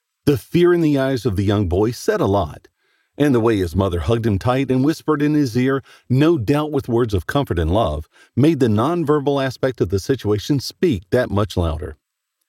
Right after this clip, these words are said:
As time went on, it was the same story. We searched and came up with absolutely nothing. But then,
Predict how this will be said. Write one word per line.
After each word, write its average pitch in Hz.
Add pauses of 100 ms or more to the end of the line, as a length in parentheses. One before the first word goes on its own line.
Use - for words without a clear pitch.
(340)
As -
time 220
went 143
on, 87 (300)
it 151
was 117
the 101
same 117
story. 82 (580)
We 175
searched 175
and 143
came 143
up 143
with 160
absolutely 156
nothing. 101 (560)
But 151
then, 175